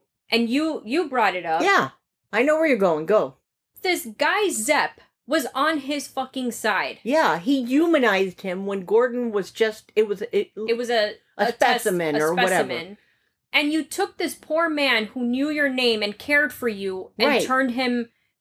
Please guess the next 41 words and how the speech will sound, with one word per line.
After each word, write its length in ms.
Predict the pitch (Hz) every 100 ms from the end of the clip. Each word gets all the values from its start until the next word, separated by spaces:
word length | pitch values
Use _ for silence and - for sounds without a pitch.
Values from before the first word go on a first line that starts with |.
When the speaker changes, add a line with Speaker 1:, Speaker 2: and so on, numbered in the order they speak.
| -
Speaker 1:
to 100 | 247
work 320 | 214 247 247
for 140 | - 247
you, 200 | 226 220
and 140 | 220
you 100 | 247
turned 320 | - 254 247
him 160 | 233 214
into 220 | 220 214
having 300 | 208 226 220
his 140 | 208 -
own 200 | 202 208
game. 280 | 202 214 202
Like, 220 | 185 185
what 180 | 339 415
the 100 | 233
fuck 380 | - - 294 262
is 140 | 190
wrong 320 | 196 208 196
with 180 | 185 175
you? 80 | 170
Speaker 2:
I 100 | 202
Speaker 1:
You're 200 | 233 359
Speaker 2:
know. 180 | 440 453
Speaker 1:
such 240 | 311 -
an 100 | 240
asshole. 540 | 214 214 - 202 185 -
Speaker 2:
He 120 | - 285
Speaker 1:
Who 100 | 381
are 140 | 403
Speaker 2:
was. 100 | 330
Speaker 1:
you? 220 | 320 392
You 140 | 269 370
didn't 260 | 403 349
Speaker 2:
Ooh. 20 | -
Speaker 1:
appreciate 540 | 311 392 302 277 254
him. 360 | 226 330 415 349 427 - -
Speaker 2:
Oh 100 | 220
my, 560 | 285 147 190 277 170 143 _
you 260 | - 202 330
are 120 | 392